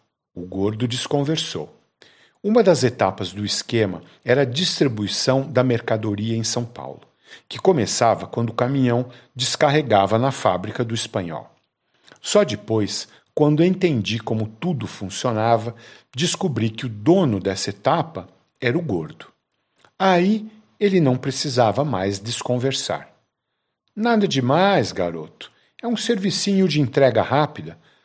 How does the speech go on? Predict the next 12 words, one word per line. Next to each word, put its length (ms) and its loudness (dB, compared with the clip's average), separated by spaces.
só 200 0
que 160 -14
tudo 300 0
sem 260 2
nota. 440 -4
Muambinha!" 880 4
E 80 -2
ria 440 0
seu 240 -2
riso 380 -4
largo. 520 -10
"Sou, 640 2